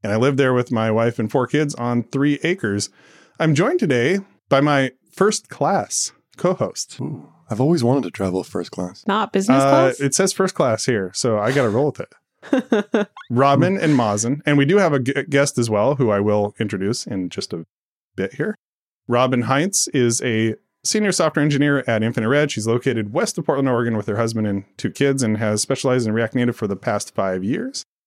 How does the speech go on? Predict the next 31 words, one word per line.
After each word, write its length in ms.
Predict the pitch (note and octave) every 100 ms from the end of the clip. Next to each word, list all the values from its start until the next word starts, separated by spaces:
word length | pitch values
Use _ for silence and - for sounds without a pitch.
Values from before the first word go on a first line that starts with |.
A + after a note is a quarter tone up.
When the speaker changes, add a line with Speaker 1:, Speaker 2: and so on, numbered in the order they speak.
| -
Speaker 1:
Mazen 320 | C#3 D3+ C#3
Chami 420 | C3+ C3+ D3 F#3
lives 220 | C3 B2
in 120 | B2 A2
Durham, 240 | A2+ G#2+
North 180 | G#2 G#2+
Carolina 420 | - G2+ A2 C3
with 100 | B2
his 200 | - G2+
wife 260 | A2+ B2 C#3+
and 260 | G#2+ G2+ G2 _ -
baby 240 | B2+ A2
boy. 360 | G2 A2+ F3+ G3 _ _ _ _
He's 100 | - F3
a 40 |
former 280 | F3+ A3 F#3+
pro 280 | - E3+ E3
soccer 360 | - D3 -
player 260 | B2 C#3 B2
and 120 | A2
coach 260 | D#3 D3 C3
and 120 | A#2
is 100 | G#2+
a 60 | G#2+
senior 320 | - C3 A2
React 280 | A#2 A#2 A2
Native 220 | A2+ A2
engineer 420 | A2+ G#2 G#2 G#2
also 400 | - C#3+ - A2
here 320 | - A2 G2
at 280 | F#2+ F#2+ F#2